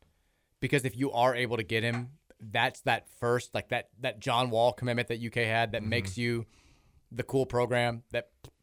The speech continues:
Speaker 1: players who see D J Wagner, who know who he is, who have followed him for years, who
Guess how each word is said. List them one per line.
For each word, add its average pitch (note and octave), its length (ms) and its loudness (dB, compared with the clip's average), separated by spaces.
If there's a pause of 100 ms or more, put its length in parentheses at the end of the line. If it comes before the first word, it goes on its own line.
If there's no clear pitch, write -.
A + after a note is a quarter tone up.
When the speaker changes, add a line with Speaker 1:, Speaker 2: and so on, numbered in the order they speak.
Speaker 1:
players A#2 500 0 (300)
who A2+ 100 -8
see C3 260 -6
D B2+ 140 0
J B2 100 -2
Wagner, A2+ 380 0
who G#2+ 80 -4
know A2+ 180 -2
who A#2+ 160 -2
he A2+ 140 -2
is, A2 140 -2
who A2 80 -8
have G#2 80 -10
followed A2+ 280 2
him A2+ 120 -4
for A2+ 100 -8
years, G#2+ 380 -2
who G#2+ 180 -8